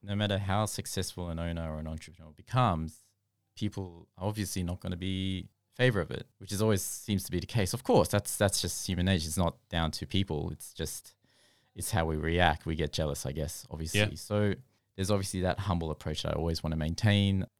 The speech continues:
Speaker 1: You know, money isn't a thing that <laughs> I ever look at, actually, funnily enough. My brother's obviously more on the accounting side of things, but I'm the one who's splurging and just doing whatever I wanna do and making sure it works.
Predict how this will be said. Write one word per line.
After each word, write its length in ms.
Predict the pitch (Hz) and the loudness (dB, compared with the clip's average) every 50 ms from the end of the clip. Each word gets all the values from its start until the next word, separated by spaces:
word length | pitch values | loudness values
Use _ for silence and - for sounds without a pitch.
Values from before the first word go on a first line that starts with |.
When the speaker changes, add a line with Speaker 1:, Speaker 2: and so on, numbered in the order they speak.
| _ _ - | _ _ -2
Speaker 1:
You 60 | 95 | 0
know, 100 | 92 85 | 2 2
money 300 | 87 98 110 120 117 101 | 4 4 4 6 6 4
isn't 200 | 92 87 92 85 | 4 2 2 0
a 80 | 80 78 | -2 -2
thing 320 | - - 87 82 82 82 78 | -4 -4 -4 -2 -2 -2 -2
that 100 | - 71 | 0 0
<laughs> 140 | 143 151 | 2 6
I 40 | 156 | 6
ever 140 | - 95 90 | 6 6 4
look 200 | 87 90 87 - | 0 0 0 0
at, 60 | 90 78 | 0 0
actually, 280 | 73 - - - 80 80 | 0 -2 -2 -4 -4 -4
funnily 320 | - - 87 85 82 80 | -4 -2 0 0 2 2
enough. 220 | 82 80 78 78 - | 2 0 0 -2 0
My 240 | 92 90 87 85 82 | 2 2 2 2 2
brother's 380 | 78 - - 98 98 92 90 | 0 -2 0 2 2 2 2
obviously 340 | 90 85 82 82 - - 82 | 0 -2 -2 -4 -6 -6 -6
more 180 | 76 82 80 80 | -6 -6 -6 -8
on 60 | 76 73 | -10 -14
the 60 | 73 | -16
accounting 340 | 78 - 107 110 107 98 - | -6 2 2 4 4 2 0
side 180 | - 82 78 | 0 -2 -4
of 80 | - - | -4 -4
things, 300 | - 85 80 78 - - | -4 -4 -4 -4 -4 -6
but 160 | - 78 92 - _ _ _ _ _ _ _ _ _ - | -8 -10 -10 -10 _ _ _ _ _ _ _ _ _ -2
I'm 160 | - 95 95 | 0 0 2
the 80 | 90 85 | 2 0
one 140 | 78 78 78 | -2 -4 -6
who's 260 | 78 78 71 - - _ - _ _ _ _ | -6 -8 -10 -12 -12 _ -20 _ _ _ _
splurging 680 | - - - - 90 85 87 87 - - 82 82 78 | -20 -20 -10 -4 -2 2 2 2 0 0 -2 0 0
and 100 | 78 80 | -2 -2
just 240 | 76 78 - - - | -4 -4 -6 -6 -2
doing 220 | - 95 87 82 | 0 0 0 2
whatever 260 | 82 80 80 78 78 80 | 0 0 -2 -2 -2 -2
I 40 | |
wanna 220 | 78 78 78 78 78 | -2 -2 -2 -2 -2
do 160 | 78 82 82 | -2 -2 -2
and 120 | 80 78 | 0 0
making 200 | 78 78 78 - _ | -2 -4 -4 -8 _
sure 180 | - - 80 | -14 -10 -8
it 100 | 78 78 | -8 -6
works. 460 | - 90 98 90 82 82 - - - | -4 -2 -2 -2 -2 -2 -6 -14 -20